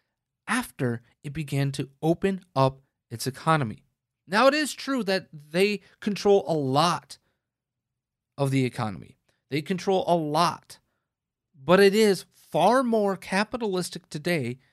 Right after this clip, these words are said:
than it has ever been in its entire history. And the coincidence of all of that is that it has allowed the government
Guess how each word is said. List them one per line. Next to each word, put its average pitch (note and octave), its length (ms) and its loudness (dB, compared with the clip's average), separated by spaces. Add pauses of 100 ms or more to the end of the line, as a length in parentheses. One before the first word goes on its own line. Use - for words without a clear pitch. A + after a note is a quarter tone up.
(340)
than D3+ 160 -2
it F#3 120 2
has E3 240 0
ever A3 260 4
been D#3 320 0 (320)
in D#3+ 100 0
its E3+ 200 0
entire E3 460 -2
history. D3 500 -4 (500)
And D3+ 400 -2 (420)
the F3 180 -2
coincidence A#3 880 2
of C#3 140 -2
all A#2+ 200 0
of A2 140 -8
that G#2 340 -4 (320)
is D#3+ 200 -2
that D#3+ 320 0 (600)
it F#3+ 140 0
has F#3 180 0
allowed E3+ 480 0
the E3 80 -8
government D#3 580 -2